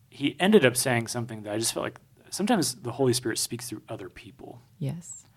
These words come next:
Speaker 1: Um, and what he said to me was to let go and enjoy the grace and the gift of this moment. And that was a
Speaker 2: Mm.
Speaker 1: very transformative thing for me to hear. Um, I don't know
Speaker 2: Yeah.
Speaker 1: why. I was carrying a lot of stress and anxiety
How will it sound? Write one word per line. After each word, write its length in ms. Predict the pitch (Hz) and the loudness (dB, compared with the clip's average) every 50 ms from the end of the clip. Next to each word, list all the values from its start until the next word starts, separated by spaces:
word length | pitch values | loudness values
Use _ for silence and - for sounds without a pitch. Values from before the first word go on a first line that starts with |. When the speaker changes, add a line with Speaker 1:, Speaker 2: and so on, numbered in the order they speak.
| _ _ _ _ _ _ _ - | _ _ _ _ _ _ _ -16
Speaker 1:
Um, 260 | 110 101 95 98 104 | -14 -12 -12 -12 -12
and 280 | 113 104 104 107 104 - | -12 -14 -14 -14 -10 -4
what 220 | - 165 180 - | -2 -2 -2 -4
he 160 | - 131 131 117 | -6 -8 -8 -6
said 280 | 120 - - 139 113 | -6 -6 -6 -6 -6
to 80 | 110 104 | -8 -10
me 140 | 101 101 98 | -14 -14 -14
was 520 | 95 95 95 90 90 92 92 - - - _ _ _ _ _ _ _ _ _ _ _ _ _ _ _ _ _ _ _ _ _ _ _ _ _ _ _ _ _ _ _ _ _ _ - | -14 -14 -14 -14 -14 -16 -16 -16 -18 -18 _ _ _ _ _ _ _ _ _ _ _ _ _ _ _ _ _ _ _ _ _ _ _ _ _ _ _ _ _ _ _ _ _ _ -14
to 200 | - - 98 92 | -12 -10 -10 -10
let 320 | 92 101 127 147 143 - | -6 -2 -2 -2 0 0
go 420 | - 143 135 127 123 123 127 127 - _ _ | 0 2 4 4 4 4 2 0 -4 _ _
and 180 | - 120 110 104 | -14 -14 -12 -12
enjoy 600 | 98 95 92 90 95 101 113 113 117 117 113 117 | -14 -18 -16 -12 -10 -4 -2 0 2 2 2 2
the 140 | 107 95 98 | 0 -4 -8
grace 520 | - - 101 113 113 117 117 - - - - | -12 -10 -6 -2 0 0 0 0 -2 -6 -6
and 120 | - 104 98 | -10 -18 -18
the 80 | 95 | -18
gift 340 | 90 87 101 92 - - - | -18 -16 -16 -16 -16 -16 -20
of 120 | 87 87 85 | -20 -20 -18
this 220 | 85 - - - | -16 -16 -16 -16
moment. 360 | - - - - - - - _ _ _ _ _ _ _ _ _ _ _ _ _ | -16 -20 -20 -20 -20 -20 -20 _ _ _ _ _ _ _ _ _ _ _ _ _
And 120 | - 123 165 | -2 2 4
that 80 | 165 | 6
was 160 | 160 156 156 160 | 6 6 6 4
a 60 | 151 | 2
Speaker 2:
Mm. 40 | 151 | 2
Speaker 1:
very 400 | 147 143 117 123 120 123 120 120 | 0 -2 0 4 4 6 4 4
transformative 720 | - - 120 113 104 - - 110 107 101 98 95 95 - | 2 -2 -8 -8 -10 -12 -12 -12 -12 -12 -12 -12 -14 -14
thing 340 | - - 101 95 95 92 90 | -14 -16 -16 -16 -16 -20 -20
for 140 | - - 95 | -18 -18 -16
me 380 | 92 95 92 92 90 90 87 _ _ _ _ _ _ _ _ _ _ _ _ _ - | -16 -16 -16 -16 -16 -18 -20 _ _ _ _ _ _ _ _ _ _ _ _ _ -20
to 80 | - - | -20 -18
hear. 500 | - - 104 92 90 - - 98 - - - | -16 -14 -12 -12 -12 -12 -14 -16 -18 -16 -16
Um, 240 | 110 98 95 98 104 | -14 -14 -12 -6 -4
I 80 | 123 | 0
don't 120 | 143 139 127 | 0 2 2
know 60 | 117 | 2
Speaker 2:
Yeah. 40 | - 113 | 4 4
Speaker 1:
why. 180 | 113 120 120 | 4 4 4
I 40 | 127 | 4
was 160 | 165 156 147 | 4 2 0
carrying 320 | - - 143 139 127 120 110 | 0 -2 -2 -2 -2 -2 -4
a 60 | 104 | -4
lot 200 | 104 110 107 104 | -2 -2 -2 -2
of 60 | 98 | -4
stress 320 | - - 110 101 - - | -8 -10 -10 -10 -10 -12
and 80 | 107 98 | -12 -14
anxiety 600 | 98 101 95 98 92 95 95 92 92 90 92 | -16 -14 -14 -14 -12 -12 -12 -10 -10 -10 -12